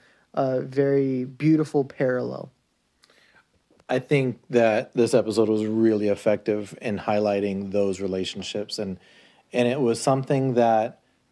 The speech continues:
Speaker 2: made me realize something that I didn't quite n-, know going into this episode, that I think I f-, I feel more invested, as far as the story goes, I feel more invested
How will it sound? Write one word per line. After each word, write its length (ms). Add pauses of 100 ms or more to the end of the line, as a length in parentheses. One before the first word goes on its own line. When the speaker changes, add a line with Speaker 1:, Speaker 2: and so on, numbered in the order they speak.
Speaker 2:
made 180
me 80
realize 600
something 340
that 120
I 480 (240)
didn't 280
quite 400 (140)
n-, 280
know 640
going 320
into 260
this 160
episode, 540 (760)
that 680 (180)
I 400
think 400
I 80
f-, 340
I 100
feel 520
more 420
invested, 840 (880)
as 140
far 140
as 120
the 100
story 380
goes, 340
I 180
feel 240
more 260
invested 640